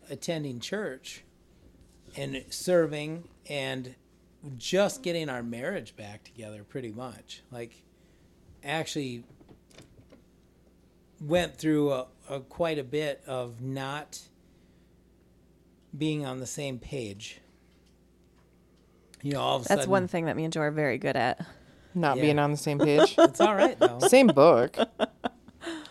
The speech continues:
Speaker 1: So all of a sudden,
Speaker 2: Yeah.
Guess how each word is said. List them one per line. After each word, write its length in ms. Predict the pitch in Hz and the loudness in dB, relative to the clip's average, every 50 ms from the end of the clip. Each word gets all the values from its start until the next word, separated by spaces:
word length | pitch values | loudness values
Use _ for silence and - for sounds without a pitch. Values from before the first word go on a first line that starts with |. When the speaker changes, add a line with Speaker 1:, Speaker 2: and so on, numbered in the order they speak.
| - - - - - 277 | -20 -20 -20 -18 -16 -16
Speaker 1:
So 220 | - - - 196 190 | -8 0 4 6 6
all 180 | 175 175 180 | 6 6 4
of 80 | 180 160 | 2 2
a 60 | 160 | 0
sudden, 540 | - - 214 208 202 160 135 135 143 151 156 - - - - _ _ _ _ - - - _ _ _ _ - - - _ _ _ _ - - - - _ - | -4 -2 0 0 0 -2 -4 -6 -6 -8 -10 -12 -16 -20 -20 _ _ _ _ -20 -20 -20 _ _ _ _ -20 -20 -20 _ _ _ _ -20 -20 -20 -18 _ -6
Speaker 2:
Yeah. 240 | 190 170 151 170 | -6 -4 -4 -6